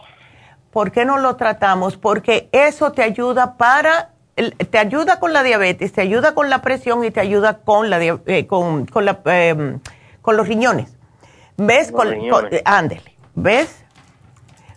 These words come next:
Speaker 1: Eh, nada más que te voy a dar esos tres, no te voy a dar más nada.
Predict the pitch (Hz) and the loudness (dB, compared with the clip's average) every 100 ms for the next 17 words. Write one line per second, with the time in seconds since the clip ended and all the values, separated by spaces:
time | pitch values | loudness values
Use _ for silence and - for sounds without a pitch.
0 | _ _ _ - 185 - 247 226 247 294 | _ _ _ -4 -2 0 2 2 4 2
1 | 339 339 320 311 294 277 285 262 247 180 | 2 2 4 4 4 4 2 -2 -2 -2
2 | 131 - 214 254 254 262 240 226 220 175 | -2 -4 -2 0 2 2 2 0 -2 -4
3 | 131 - | -8 -10